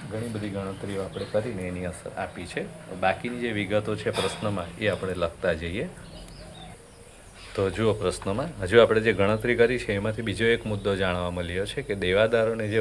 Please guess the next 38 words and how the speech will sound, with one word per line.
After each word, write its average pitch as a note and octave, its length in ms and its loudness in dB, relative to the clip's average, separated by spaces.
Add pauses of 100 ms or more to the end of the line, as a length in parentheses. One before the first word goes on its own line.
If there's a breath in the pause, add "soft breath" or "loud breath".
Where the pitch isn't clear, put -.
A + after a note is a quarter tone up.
ઉધાર G2 320 4
વેચાણ G#2+ 340 0
કર્યું G#2+ 260 2
એમાંથી G2+ 280 -6 (120)
એક A#2+ 160 -2
દૂતીયાંશ G#2+ 560 -2
નાણાં F#2 320 0
મળ્યા, F2 340 -2
એટલે F2 140 -2 (100)
અડધા G#2+ 340 10
નાણાં G2+ 280 4
તો G#2 100 8
આપણને G2 360 0
મળી G#2 240 0
ગયા, A#2+ 160 4 (120)
ચાર F#2+ 260 6
લાખ G2 240 4
ઓગણસાઠ F#2+ 560 -2
હજાર F#2 160 -2
બસો F2+ 320 -4
ને D3 60 0 (500 loud breath)
ચોસઠ G2+ 400 4
રૂપિયા. F#2 260 -2
એટલે F#2 220 0
દેવાદારો A2 520 8
પાસેથી G#2 440 2
મળેલ G2 320 6
નાણાં G2 300 2
શાખા F#2 380 4
ખાતામાં F#2 420 -2
જમા F2 280 0 (240)
થશે. - 300 -2 (580 loud breath)
બરાબર? C#3+ 240 0 (420 loud breath)
તો G2 200 -4
શાખા G2 380 2
ખાતામાં G2+ 460 0
લખીશું G#2 440 0
રોકડ F#2+ 320 2